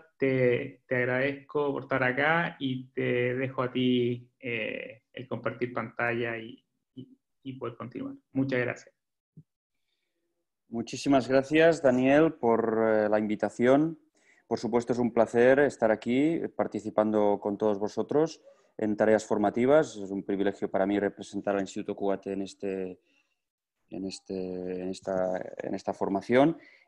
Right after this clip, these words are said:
Speaker 2: y un privilegio también estar rodeado de gente tan importante como vosotros. Intentaré, intentaré hacer un resumen para no alargarme, ahí son varias charlas, intentar ir on-, eh,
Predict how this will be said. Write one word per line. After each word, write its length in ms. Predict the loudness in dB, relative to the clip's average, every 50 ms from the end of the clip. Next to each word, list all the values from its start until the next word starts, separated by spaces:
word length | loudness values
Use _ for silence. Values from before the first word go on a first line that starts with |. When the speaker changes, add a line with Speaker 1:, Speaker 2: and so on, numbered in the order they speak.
| _ _ 0
Speaker 2:
y 280 | 4 6 6 6 6
un 160 | 4 4 4
privilegio 360 | 4 4 6 6 4 4 4 4
también 260 | 4 6 8 6 6
estar 200 | 6 4 4 4
rodeado 460 | 6 6 6 8 8 8 8 8 8
de 340 | 6 6 6 6 6 4 2 2
gente 520 | 2 2 2 2 4 4 4 6 6 6 6
tan 180 | 6 6 6
importante 540 | 6 6 4 4 4 4 2 2 4 2 2
como 180 | 4 4 4 4
vosotros. 580 | 4 2 -2 -4 -2 0 0 0 -2 -6 -14 _ _ _ _ _ _ _ _ _ _ _
Intentaré, 800 | -6 -4 -2 0 0 2 2 2 4 6 6 6 6 6 4 4 2
intentaré 460 | 0 0 0 -2 0 2 2 4 2
hacer 200 | 2 2 0 0
un 100 | 0 0
resumen 540 | -2 -2 0 0 2 4 4 4 4 2 2
para 160 | 2 0 2
no 120 | 2 2
alargarme, 420 | 2 2 2 2 0 0 0 0 0
ahí 100 | -2 -4
son 440 | -4 -4 -4 -2 -2 -2 -2 0
varias 280 | 0 0 0 0 -2 -2
charlas, 400 | -4 -4 -2 0 0 -2 -2 -2
intentar 460 | -6 -6 -4 -4 -6 -2 -2 -2 0
ir 180 | 0 -2 0 0
on-, 220 | -2 -2 -4 -6 _
eh, 580 | -6 -6 -4 -4 -4 -4 -4 -4 -6 -6 -8